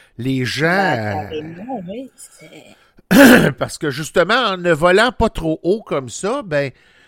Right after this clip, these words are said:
Speaker 1: ça fait que les gens sont quand même capables, parce qu'il faut quand même, faut quand même s-, se dire une chose, parce que plus on monte haut dans l'atmosphère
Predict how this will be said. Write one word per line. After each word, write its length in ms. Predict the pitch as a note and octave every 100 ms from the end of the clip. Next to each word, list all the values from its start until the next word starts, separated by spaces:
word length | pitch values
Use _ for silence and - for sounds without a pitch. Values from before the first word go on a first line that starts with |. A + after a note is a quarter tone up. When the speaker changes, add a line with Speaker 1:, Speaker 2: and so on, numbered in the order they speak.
| _
Speaker 1:
ça 200 | - C#3+
fait 200 | - G#3+
que 120 | G#3
les 220 | D3+ C#3+
gens 200 | B2+ F3+
sont 140 | F3 D#3
quand 200 | D3 C#3
même 220 | D#3+ E3
capables, 320 | E3 C#3 F3+
parce 160 | C#3+ -
qu'il 100 | C3+
faut 160 | -
quand 200 | C#3 D3+
même, 260 | D#3 G3+ F#3 - _ _ - _ _
faut 160 | - C#3+
quand 180 | D#3+
même 220 | E3 G3+ F3+
s-, 160 | -
se 200 | B2+ F2+
dire 220 | A2 E3 D3+
une 60 |
chose, 320 | B2+ C#3 A#2
parce 120 | - -
que 100 | A#2 _ -
plus 320 | F#3+ A3+ C#4
on 160 | - D#3+
monte 340 | D3+ D3 C#3 -
haut 220 | D#3+ E3 D#3+
dans 120 | C#3
l'atmosphère 800 | A#2+ A#2 G#2 - A2 A2 D#3